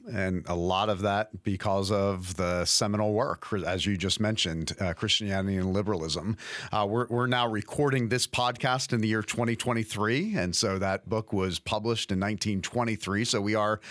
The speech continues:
celebrating a hundred years of the book, that seminal work, Christianity and Liberalism.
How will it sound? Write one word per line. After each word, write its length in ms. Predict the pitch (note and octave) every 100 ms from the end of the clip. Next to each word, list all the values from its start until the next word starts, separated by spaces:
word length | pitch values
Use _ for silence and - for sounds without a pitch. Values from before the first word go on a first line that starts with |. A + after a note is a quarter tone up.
| - -
celebrating 560 | - - C#3 C3 C#3 C3+
a 80 | F#2
hundred 320 | C3+ C3 C#3
years 380 | B2+ C3 D3 C#3
of 340 | G#2+ G2+ F#2+
the 80 | F#2
book, 380 | - B2 C3+ -
that 200 | G2+ -
seminal 420 | - B2+ A#2 A2
work, 260 | G#2+ A#2 -
Christianity 540 | B2+ - C3 A2+ A2
and 160 | G2 G2
Liberalism. 640 | G#2 A2+ F#2+ F#2 G#2 G#2